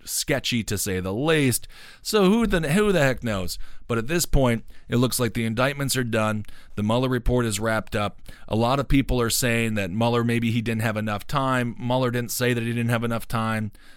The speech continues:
I think he's probably, I mean, this is just it. And what bothers me, kind of going back to what I was talking about a little bit earlier,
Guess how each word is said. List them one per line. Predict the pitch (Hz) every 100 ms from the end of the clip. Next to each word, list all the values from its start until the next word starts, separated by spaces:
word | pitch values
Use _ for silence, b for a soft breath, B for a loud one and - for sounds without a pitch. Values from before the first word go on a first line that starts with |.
| B
I | 110
think | 117 135
he's | 127 123
probably, | 127 123 123 120 123 117 90
I | 107
mean, | 123 139
this | 143 139
is | 143
just | 117 135 120
it. | 101 - - B B B
And | - 120 120 117
what | 127 107 101
bothers | 135 165 143 127
me, | 117 110
kind | - 127
of | 107
going | 117 117
back | 113 113
to | 113
what |
I | 110
was | 104
talking | 120 110 117
about | 107
a | 104
little | 113 113
bit | 110
earlier, | 113 120 113 101